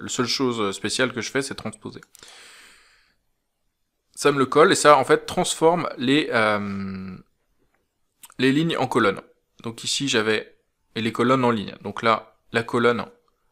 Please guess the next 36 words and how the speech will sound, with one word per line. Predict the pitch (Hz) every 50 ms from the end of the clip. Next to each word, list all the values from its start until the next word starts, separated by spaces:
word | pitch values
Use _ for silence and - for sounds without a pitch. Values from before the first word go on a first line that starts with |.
| _
avec | - 110 110 -
les | 120 117
en-têtes, | 117 110 - - 123 117 120 - -
elle, | 110 107 -
ça | - - - 107
devient | 104 104 104 101
une | 98 101
ligne. | 117 139 165 170 -
Et | -
après, | 101 101 - - 110 120 - - - - _ _ _ _ _ _ _ _ _ _
j'avais | - - 107 107 113 117 113
un | 131 127 110
produit | - 135 135 131 131 131 139 143 143
par, | - - - 113 113 113 113 110
euh, | 101 98 95 95 95 92 92 92 92 92 90 90 90 87 85 - - _ _ _ _ _ _ _ _ _ _ _ _ _ _ - - _ _ _ _ _ -
par | 104 101 -
colonne | - 104 104 117 135 151 156
et | -
ça | 104 - 104
me | 101
donne | 98 110 113 117 - - -
un | 117 113
produit | - - 107 98 113 120
par | 117 - 95 90
ligne | 101 131 156 117 - - -
avec | - 104 135 156 156 - -
exactement | 120 107 123 131 - - - 113 120 131 -
les | - 113
mêmes | 107 107 104
valeurs. | 98 98 90 - - - _ - - - - - - - - - - - _ _
Le | - 95 95
problème | - - 113 113 110
de | 104 101
ça, | - 139 135 143 139
par | - - 104 -
contre, | - 123 135 139 135